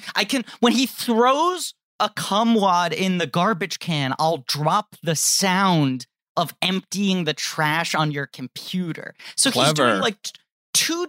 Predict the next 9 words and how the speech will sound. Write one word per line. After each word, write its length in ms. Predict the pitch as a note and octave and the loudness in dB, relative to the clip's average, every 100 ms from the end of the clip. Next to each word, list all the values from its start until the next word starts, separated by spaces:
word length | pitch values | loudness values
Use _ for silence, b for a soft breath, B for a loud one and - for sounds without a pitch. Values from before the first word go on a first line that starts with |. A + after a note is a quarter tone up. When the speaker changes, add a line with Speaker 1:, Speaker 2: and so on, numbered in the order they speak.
| - | -2
Speaker 1:
different 440 | C4 C4 C4+ - - | -2 0 -4 -6 -6
types 400 | - G3 F#3 G3 | -4 -2 -2 -2
of 140 | D#3 - | -2 -2
overeager 1040 | E3+ F3 D#3 E3+ D#3 D3+ D#3 C#3 C#3+ C#3 | 0 0 -2 -6 -8 -10 -12 -6 -6 -6
first-time 600 | - C#3+ D3 - C#3 C3+ | -6 -6 -4 -4 -4 -4
filmmaker 760 | - C3 B2+ A#2+ A#2 A#2+ A#2 - | -2 -2 0 -4 -6 -6 -6 -2
at 160 | B2+ | -2
the 100 | C#3 | -2
same 640 | C3 - D3+ D#3 F3 F3+ | -2 0 2 0 -2 -4